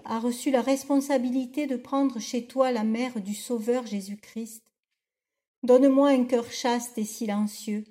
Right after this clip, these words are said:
pour m'avancer sans crainte vers le Père éternel. Apprends-moi les chemins de la providence qui orientent toute ma vie vers l'amour de Dieu et du prochain.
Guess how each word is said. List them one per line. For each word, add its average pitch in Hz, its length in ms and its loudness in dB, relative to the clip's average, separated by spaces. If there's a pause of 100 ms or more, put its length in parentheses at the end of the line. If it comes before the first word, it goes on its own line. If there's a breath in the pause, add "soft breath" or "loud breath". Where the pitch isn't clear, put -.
(540)
pour 262 140 -2
m'avancer 277 580 4
sans 294 340 0
crainte 202 500 -6 (220)
vers 214 240 0
le 220 120 0
Père 220 260 -2
éternel. 208 640 -6 (1040)
Apprends-moi 254 640 4
les 254 120 4
chemins 277 460 2
de 269 100 4
la 233 160 2
providence 226 960 -2
qui 247 180 4
orientent 269 640 4
toute 349 280 -6
ma 240 260 2
vie 214 420 -4
vers 233 240 -2
l'amour 247 420 2
de 226 120 -2
Dieu 214 240 -2
et 214 80 0
du 208 140 -4
prochain. 202 540 -10